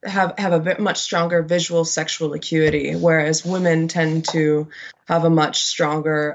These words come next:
um, all-encompassing emotional response to that type of thing. So the whole idea,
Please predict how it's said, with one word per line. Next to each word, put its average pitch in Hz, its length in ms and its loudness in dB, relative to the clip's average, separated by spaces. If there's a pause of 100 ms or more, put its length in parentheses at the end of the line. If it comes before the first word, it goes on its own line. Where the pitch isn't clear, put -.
um, 151 220 0
all-encompassing 151 720 -2
emotional 151 540 2
response 170 560 -2
to 202 120 -6
that 180 180 -2
type 180 200 -2
of 180 120 -6
thing. 214 260 -2
So 160 380 2 (260)
the 190 60 2
whole 185 180 4
idea, 165 720 2